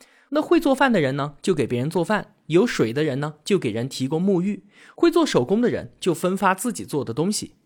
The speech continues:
按摩师呢，为别人按摩；心理学家为别人提供咨询，大家互相赠送礼物，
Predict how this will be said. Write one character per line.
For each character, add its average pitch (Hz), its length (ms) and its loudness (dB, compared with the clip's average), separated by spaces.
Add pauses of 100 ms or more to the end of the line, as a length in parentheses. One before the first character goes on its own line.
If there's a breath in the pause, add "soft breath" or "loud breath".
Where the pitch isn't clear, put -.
(120)
按 226 180 4
摩 165 160 0
师 208 180 0
呢， 196 260 0
为 165 140 4
别 135 160 -2
人 147 140 -2
按 165 160 0
摩； 117 320 -2 (100)
心 320 200 -2
理 262 100 0
学 139 160 0
家 147 300 -2
为 185 140 4
别 127 160 -2
人 131 120 -4
提 127 160 -8
供 147 160 -4
咨 202 160 -6
询， - 240 -10 (260 soft breath)
大 175 140 4
家 156 180 2
互 180 300 -4
相 170 240 -2
赠 180 200 -2
送 139 200 -4
礼 107 160 -6
物， 135 280 -10